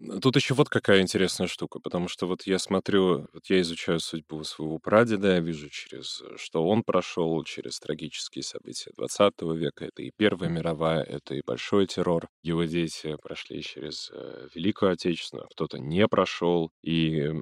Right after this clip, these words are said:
ты начинаешь смотреть и на историю по-другому, ты начинаешь смотреть на исторические события, знакомые тебе по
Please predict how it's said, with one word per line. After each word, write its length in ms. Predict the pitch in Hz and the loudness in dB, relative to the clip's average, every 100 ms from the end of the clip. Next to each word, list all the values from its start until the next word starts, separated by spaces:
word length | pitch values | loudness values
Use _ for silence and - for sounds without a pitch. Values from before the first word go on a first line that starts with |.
| - _ | -10 _
ты 100 | - | 0
начинаешь 520 | 95 90 - 92 92 - | 2 2 2 2 2 0
смотреть 800 | - 87 - 87 - - - - - | 0 0 2 0 0 -8 -10 -14 -16
и 460 | 78 82 78 76 71 - | -8 -4 -4 -4 -6 -10
на 400 | - 71 82 82 - | -14 -6 -2 -2 -4
историю 640 | - - - 202 156 78 | -10 -2 4 6 6 2
по-другому, 580 | 80 - 82 76 57 58 | -4 -4 -4 -4 -8 -12
ты 160 | 67 | -10
начинаешь 400 | 76 - 87 82 | -10 -6 -2 -2
смотреть 440 | - 78 80 80 82 | -2 -4 0 -2 -2
на 40 | |
исторические 560 | 80 87 82 - - 80 | -6 -6 -6 -8 -8 -6
события, 460 | 80 78 87 78 | -6 -6 -6 -6
знакомые 480 | 76 78 - 80 78 | -4 -2 0 0 -2
тебе 320 | - 73 78 | -4 -6 -6
по 320 | - 78 73 | -2 0 0